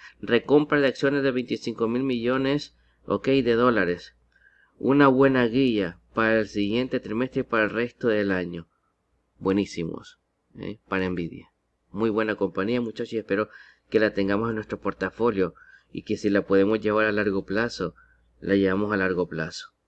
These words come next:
El grupo de economías emergentes brics invita a seis nuevos miembros, entre ellos Arabia Saudita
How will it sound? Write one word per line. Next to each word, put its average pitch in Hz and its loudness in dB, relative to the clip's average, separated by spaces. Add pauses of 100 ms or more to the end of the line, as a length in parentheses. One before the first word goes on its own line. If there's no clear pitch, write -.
(180)
El 117 2
grupo 151 4
de 165 6
economías 135 2
emergentes 127 0
brics 123 -4
invita 120 -2
a 107 0
seis 120 0
nuevos 117 0
miembros, 120 -2
entre 104 -2
ellos 113 0
Arabia 110 0
Saudita 107 -2